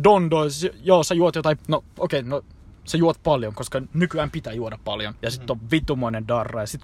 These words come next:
Speaker 1: kukaan ei voi hyvin.
Speaker 2: Silloin kyllä vittu jakso vetää ihan koko ajan.
Speaker 1: Mhm.
Speaker 2: Me ne-, me varmaan juotiin jopa viikonpäivisin niinku ilman, että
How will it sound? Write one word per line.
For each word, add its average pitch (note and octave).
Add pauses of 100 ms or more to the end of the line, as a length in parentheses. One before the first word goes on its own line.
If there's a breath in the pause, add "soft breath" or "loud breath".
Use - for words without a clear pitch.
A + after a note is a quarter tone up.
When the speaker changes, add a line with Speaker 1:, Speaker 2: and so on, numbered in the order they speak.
(100)
Speaker 1:
kukaan D#3+
ei B2
voi A2+
hyvin. A#2 (120)
Speaker 2:
Silloin D#3
kyllä A#2
vittu G#2+
jakso G#2+
vetää - (180)
ihan A2
koko -
ajan. A2 (360)
Speaker 1:
Mhm. D3+
Speaker 2:
Me E3
ne-, G3 (340)
me E3+ (140)
varmaan A#2 (180)
juotiin A2+
jopa G#2+
viikonpäivisin G#2+
niinku G#2
ilman, A2+
että -